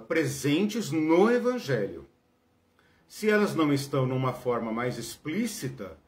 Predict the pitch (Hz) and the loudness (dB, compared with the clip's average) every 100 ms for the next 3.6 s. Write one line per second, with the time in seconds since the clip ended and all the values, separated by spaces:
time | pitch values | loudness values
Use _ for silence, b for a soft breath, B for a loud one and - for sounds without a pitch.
0 | b _ - 220 - 143 127 - 127 117 | b _ -8 -6 -2 0 0 -2 -8 -4
1 | 175 196 196 - 147 127 123 117 117 113 | 0 0 0 -4 0 2 4 2 0 -4
2 | 113 104 120 113 117 120 110 127 117 123 | -6 -4 -4 -4 -4 -6 -6 -6 -2 -2
3 | 120 117 107 92 - | -2 -4 -6 -8 -14